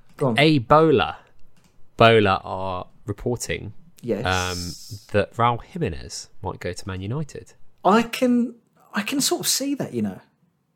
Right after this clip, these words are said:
Speaker 1: I think from Wolves' perspective, it makes some business sense.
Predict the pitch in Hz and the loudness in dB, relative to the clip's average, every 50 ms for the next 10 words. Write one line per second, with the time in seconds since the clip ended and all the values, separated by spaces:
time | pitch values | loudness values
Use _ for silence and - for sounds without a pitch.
0 | _ _ _ _ _ _ _ _ _ _ _ _ _ _ _ _ _ _ _ _ | _ _ _ _ _ _ _ _ _ _ _ _ _ _ _ _ _ _ _ _
1 | _ _ _ _ _ - 190 - - 277 285 208 - 262 240 214 202 233 240 240 | _ _ _ _ _ -2 2 6 6 4 4 4 6 8 10 12 12 12 10 10
2 | 226 202 202 156 143 - - - - - - 117 110 - - - 110 104 104 - | 8 6 4 4 0 0 -2 -6 -6 -4 -4 -4 -6 -6 -10 -14 -14 -14 -14 -18
3 | _ _ _ _ _ _ _ - - 135 139 156 156 151 151 - - 151 143 131 | _ _ _ _ _ _ _ -6 -4 0 4 6 6 6 6 4 0 0 4 6
4 | 151 143 131 117 107 - - - 107 101 - - - - | 6 6 6 2 -2 -4 -6 -8 -8 -10 -12 -16 -20 -18